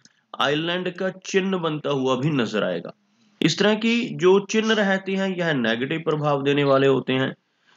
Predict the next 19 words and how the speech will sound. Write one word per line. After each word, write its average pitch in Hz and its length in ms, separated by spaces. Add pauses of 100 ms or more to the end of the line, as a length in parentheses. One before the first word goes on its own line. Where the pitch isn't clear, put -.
(120)
इसी - 180
तरह 170 220
का 170 120
आइलैंड 151 520
का 151 100
चिन्ह 151 340
आपको 135 520
इनकी 135 300
हार्ट 127 420
लाइन 147 260
के 151 160
ऊपर 147 340
भी 123 240
नजर 135 300
आ 131 120
रहा 131 140
होगा, 131 380 (460)
जो 151 160
लगभग 151 840